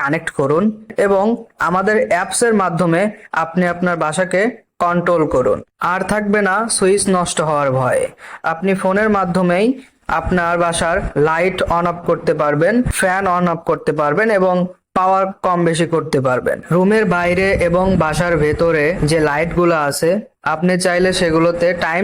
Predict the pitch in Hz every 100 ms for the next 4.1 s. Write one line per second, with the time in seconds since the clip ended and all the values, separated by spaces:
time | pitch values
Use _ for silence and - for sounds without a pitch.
0 | 202 208 185 180 165 165 151 139 - 151
1 | 143 135 165 226 - 175 175 180 196 190
2 | 175 180 220 165 151 156 175 175 190 185
3 | 160 170 180 180 170 147 156 202 226 165
4 | 160